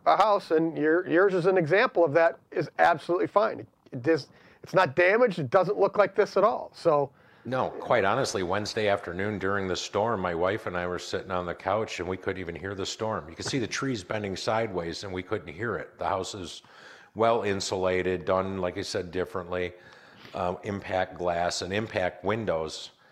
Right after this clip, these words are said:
Speaker 2: You know, if something strikes it hard enough, the glass can break. The idea is, is that it will stop it from coming in.
Speaker 1: Mm-hmm.
Speaker 2: Because if a window breaks, it pressurizes the unit, and then again you have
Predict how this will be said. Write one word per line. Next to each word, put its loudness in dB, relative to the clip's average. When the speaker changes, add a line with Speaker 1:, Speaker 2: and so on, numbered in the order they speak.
Speaker 2:
You -4
know, 2
if -4
something -4
strikes -4
it -8
hard 0
enough, -8
the -14
glass 0
can -10
break. -2
The -8
idea -4
is, -2
is -8
that -4
it -8
will -8
stop -6
it -18
from -16
coming -6
in. -2
Speaker 1:
Mm-hmm. -2
Speaker 2:
Because -2
if -2
a -2
window 2
breaks, -2
it -10
pressurizes -2
the -4
unit, -4
and -8
then 0
again -2
you -2
have -10